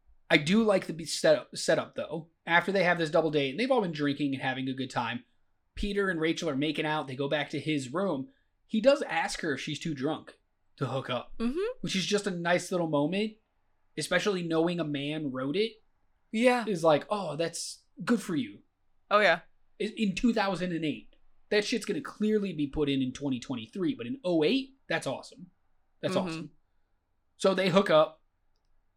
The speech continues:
Speaker 1: and at the same time they're hooking up, Sarah's trying to hook up with Aldous to, like, outduel them in orgasms. How, who can be louder?
Speaker 2: 'Cause at this point, you know, he's,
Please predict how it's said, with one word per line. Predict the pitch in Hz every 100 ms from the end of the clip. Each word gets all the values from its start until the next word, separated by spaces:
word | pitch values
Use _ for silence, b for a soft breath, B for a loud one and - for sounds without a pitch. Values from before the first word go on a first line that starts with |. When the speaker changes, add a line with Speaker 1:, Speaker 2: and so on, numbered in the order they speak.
| -
Speaker 1:
and | 165 156 151 151 151
at | 160
the | 151
same | 143 165
time | 139 143 127
they're | 208
hooking | 165 156 139 139
up, | 131 139 _ _ _ _ _ _ _ _ _ -
Sarah's | - 165 165 151
trying | 156 151
to |
hook | 143 143
up | 147
with | 135 -
Aldous | 151 170 160 131 131 - -
to, | 160
like, | 139 123 _ -
outduel | 143 139 147 139 143 233 254 240
them | - 196 262 294 - - -
in | 165 156 151
orgasms. | 135 131 - 123 156 202 - - _ _ _ _ _ _ _ _ -
How, | 175 151
who | 214
can | 190
be | 170
louder? | 151 117 117 151 - _ _ _ _ -
Speaker 2:
'Cause | 247 196
at | 151 185
this | 196 185
point, | 220 196 180 165
you | 180
know, | 175 165 160 156
he's, | 165 175 165 -